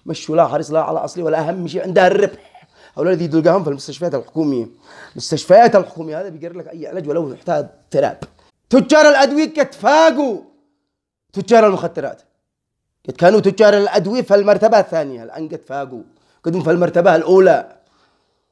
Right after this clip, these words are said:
الآن عرفتوا من بيتوا الفلوس، من بيتوا المليارات، من بيتوا القصور، من بيتوا السيارات الفاخرة،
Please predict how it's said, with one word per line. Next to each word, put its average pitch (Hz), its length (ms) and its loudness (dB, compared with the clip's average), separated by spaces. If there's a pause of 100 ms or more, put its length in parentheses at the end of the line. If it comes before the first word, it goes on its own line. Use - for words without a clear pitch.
(800)
الآن 240 240 4
عرفتوا 294 540 2
من 277 220 -2
بيتوا 240 340 -4
الفلوس، 233 380 -4
من 233 180 -6
بيتوا 226 260 0
المليارات، 240 720 4 (320)
من 208 240 -6
بيتوا 240 320 -4
القصور، 240 720 2 (340)
من 185 140 -6
بيتوا 208 320 -2
السيارات 214 480 2
الفاخرة، 254 580 2